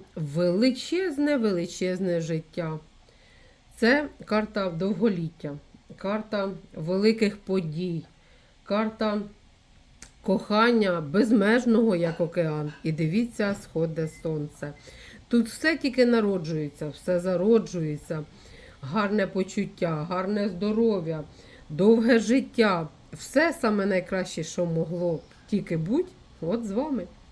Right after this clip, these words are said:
<laughs> Так? Подобається вам? Так, друга чашечка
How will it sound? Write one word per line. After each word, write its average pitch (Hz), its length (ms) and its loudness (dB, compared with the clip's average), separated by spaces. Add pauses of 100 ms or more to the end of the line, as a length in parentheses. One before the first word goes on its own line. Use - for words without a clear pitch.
(160)
<laughs> - 0 - (220)
Так? 302 200 -4 (500)
Подобається 220 720 2
вам? 160 260 -4 (500)
Так, 208 240 2
друга 277 580 2
чашечка 233 840 0